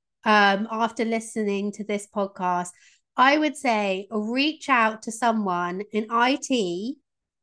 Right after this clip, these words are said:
um, within your organization and ask them if they would like to have a coffee to discuss a topic. And it can be any topic that you want, or it could be about a project that's coming up.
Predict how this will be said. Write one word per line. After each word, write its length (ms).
um, 600
within 400
your 260
organization 1200
and 340
ask 460
them 520
if 200
they 180
would 220
like 360
to 80
have 200
a 60
coffee 920
to 320
discuss 720
a 40
topic. 580
And 140
it 140
can 100
be 160
any 240
topic 600
that 100
you 120
want, 300
or 140
it 80
could 100
be 120
about 220
a 100
project 360
that's 120
coming 260
up. 180